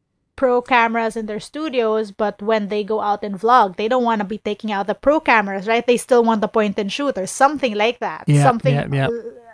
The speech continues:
Speaker 1: along the lines of that setup. Um, but what in my mind, to my mind, I particularly picture are Twitch streamers
Speaker 2: Exactly.
Speaker 1: who go
Speaker 2: Yeah.
Speaker 1: around. Like, there are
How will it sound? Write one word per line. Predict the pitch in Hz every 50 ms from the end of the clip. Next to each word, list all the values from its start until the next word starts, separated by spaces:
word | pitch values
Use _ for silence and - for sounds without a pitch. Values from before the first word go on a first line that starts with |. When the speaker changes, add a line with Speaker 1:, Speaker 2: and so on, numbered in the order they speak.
| - - -
Speaker 1:
along | 226 233 240 226 226 220
the | 226
lines | 226 226 226 220 240
of | 220 202
that | 214 196 - -
setup. | - 403 403 233 180 - _ _ _ _ _ _ _ _ _ _ _ _ _ _ _ _ _ - - - - - - - - -
Um, | 262 285 277 277 262 - - - - -
but | 247 269 269 262
what | 277 320 381 - - _ _ _ _ _ _ _ _ _ _ _ _ _ _ _ _ _ _ -
in | 302 285 285
my | 285 269 262 262
mind, | 254 240 240 254 277 269 254 247 -
to | 269
my | 240 247 240
mind, | 226 220 220 226 226 214 208 208 -
I | 226 233 233
particularly | - - 240 233 226 - - 214 - - 262 240 240 226 220 220 208 202 _ -
picture | 277 277 - - - 233 226 - -
are | 240 247 247 240 233 233 - _ _ _ _ _ _ _ _ _ _ _ _ _ _ _ -
Twitch | 330 359 392 - - -
streamers | - - - 254 220 202 190 180 170 165 - - - - - - - _ _ _
Speaker 2:
Exactly. | - 185 147 147 160 147 143 247 - 131
Speaker 1:
who | 180 247
go | 233
Speaker 2:
Yeah. | 233
Speaker 1:
around. | 220 220 233 247 285 311 294 220 196 196 202 233
Like, | 247 240 233 - _ _ _ _ _ _ _ _ _ _ _ -
there | 311 311 - -
are | 254 285 330 403 440